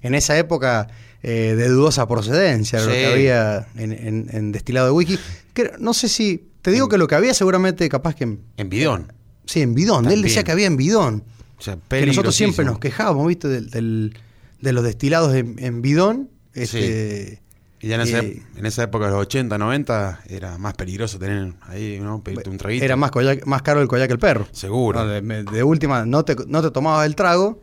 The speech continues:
Speaker 1: porque seguramente al otro día tenías que ir a la farmacia y comprar
Speaker 2: Ah, sí.
Speaker 1: algún, eh,
Speaker 2: Un levantamuerto.
Speaker 1: un, claro, un, un protector,
Speaker 2: Un
Speaker 1: eso, un
Speaker 2: resaconqui.
Speaker 1: resaconqui. Bueno,
Speaker 2: <laughs> Por no
Speaker 1: estamos ahí
Speaker 2: decirle la
Speaker 1: intentando
Speaker 2: marca.
Speaker 1: comunicarnos.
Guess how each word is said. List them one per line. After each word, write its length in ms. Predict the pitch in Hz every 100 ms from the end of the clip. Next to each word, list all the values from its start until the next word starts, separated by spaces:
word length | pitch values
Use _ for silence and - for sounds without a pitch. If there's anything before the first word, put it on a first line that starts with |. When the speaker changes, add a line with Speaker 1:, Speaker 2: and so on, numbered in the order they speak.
| _ _ - - - - - -
Speaker 1:
porque 220 | 123 113
seguramente 520 | 123 139 147 160 156
al 60 | 143
otro 180 | 139
día 120 | 156 170
tenías 240 | 135 127
que 100 | 107
ir 80 | 143
a 40 | 127
la 80 |
farmacia 600 | 113 135 143 151 156 185 160
y 60 |
comprar 300 | 117 151 135
Speaker 2:
Ah, 80 | 131
sí. 60 | 131
Speaker 1:
algún, 520 | 135 135 127 117 110 - - - _
eh, 640 | 123 117 110 110 104 110 107
Speaker 2:
Un 100 | 123
levantamuerto. 640 | 113 104 107 135 127 113 113
Speaker 1:
un, 80 |
claro, 580 | 147 175 151 127 113 120
un, 180 | 127 131
un 100 | 131
protector, 580 | 123 107 110 165 156 139
Speaker 2:
Un 60 | 120
Speaker 1:
eso, 180 | 113 123
un 60 | 110
Speaker 2:
resaconqui. 960 | 101 113 - 165 139 104 110 95 87 - -
Speaker 1:
resaconqui. 300 | 117 104 113
Bueno, 260 | 175 160 -
Speaker 2:
<laughs> 0 |
Por 80 |
no 80 | 127
Speaker 1:
estamos 240 | 202 165 151
ahí 80 | 180
Speaker 2:
decirle 160 | 180 160
la 60 | 107
Speaker 1:
intentando 340 | 131 180 175
Speaker 2:
marca. 40 | 156
Speaker 1:
comunicarnos. 720 | 135 139 190 190 175 170